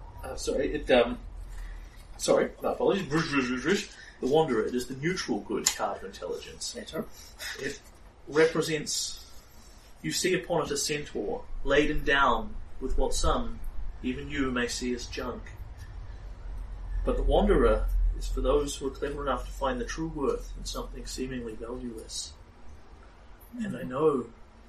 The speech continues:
Speaker 1: that you, Lucy, already have. That you have found a cast-off. Something, she puts a hand on the card, no, someone considered worthless, valueless,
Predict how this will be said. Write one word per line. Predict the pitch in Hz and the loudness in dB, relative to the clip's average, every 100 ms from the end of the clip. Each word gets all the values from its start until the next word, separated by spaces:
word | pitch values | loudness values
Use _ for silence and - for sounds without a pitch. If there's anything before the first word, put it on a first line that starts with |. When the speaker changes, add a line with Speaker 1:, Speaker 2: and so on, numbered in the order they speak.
| - - - - - | -20 -20 -20 -18 -8
Speaker 1:
that | 131 143 | -8 -4
you, | 151 135 113 - - | -4 -4 -6 -10 -6
Lucy, | 127 123 117 113 - - | -6 -4 -8 -10 -14 -16
already | 127 127 123 | -12 -8 -8
have. | - 131 110 - - - - - - - - - - | -10 -12 -12 -18 -20 -20 -20 -20 -20 -20 -20 -16 -10
That | - | -8
you | 139 | -8
have | 135 | -8
found | 143 135 123 | -2 -2 -2
a | |
cast-off. | - 143 131 - - - - - - - - - - - - - | -4 -2 0 -2 -6 -6 -12 -20 -20 -20 -20 -20 -20 -20 -20 -16
Something, | - 131 135 - - - - 139 117 113 - - - - | -10 -8 -10 -14 -20 -18 -10 -8 -8 -12 -20 -20 -20 -16
she | - 165 - - - | -12 -12 -14 -20 -16
puts | - - | -14 -12
a | |
hand | 131 117 | -8 -8
on | 110 | -8
the | - - | -14 -14
card, | 120 - | -14 -6
no, | 131 117 107 - - - - - - - | -2 -2 -4 -10 -12 -20 -20 -16 -12 -6
someone | - 156 147 151 147 120 113 - - | 2 2 4 2 2 -2 -6 -14 -10
considered | 127 - 131 127 | -8 -2 -4 -2
worthless, | 135 147 - 80 - - - - - - - - - - - | 0 -2 -2 -12 -8 -6 -6 -12 -20 -20 -20 -20 -20 -14 2
valueless, | 131 143 131 110 - - | 2 2 -2 -6 -10 -10